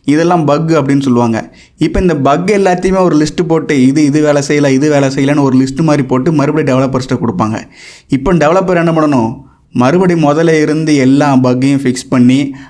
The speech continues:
அப்புறம் மெர்ஜ் பண்ணி, அப்புறம் பில்ட் பண்ணி, அப்புறம் டெஸ்ட் கேஸ் ரன் பண்ணி, மறுபடியும் டெஸ்டர்ஸ்ட்ட கொடுப்பாங்க. ஒரு வழியா எல்லா ப்ராசஸும் முடிஞ்சு, டெஸ்டரும் சூப்பரா டெஸ்ட் பண்ணி, "பக்காவா இருக்குப்பா அப்ளிகேஷனு" அப்படின்னு சொல்லிட்டாங்கன்னு வைங்க.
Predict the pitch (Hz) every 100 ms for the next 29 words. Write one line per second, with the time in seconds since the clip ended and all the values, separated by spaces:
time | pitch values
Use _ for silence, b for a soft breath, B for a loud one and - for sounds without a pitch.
0 | B 120 135 139 131 127 131 143 131 139
1 | 123 127 143 156 B - - 151 139 131
2 | 147 160 - 131 127 151 170 - 127 139
3 | 131 135 135 - 160 135 131 127 123 -
4 | - 135 160 180 170 135 - 147 147 120
5 | 120 117 113 - B B B B B -
6 | 143 170 165 160 202 175 147 165 175 165
7 | 143 151 147 180 165 151 165 165 170 131
8 | 135 170 160 180 180 151 139 151 165 170
9 | 147 143 - 143 147 175 - B B B
10 | - 135 170 160 156 139 139 139 117 139
11 | 135 131 131 127 113 127 139 131 127 131
12 | 123 135 117 117 107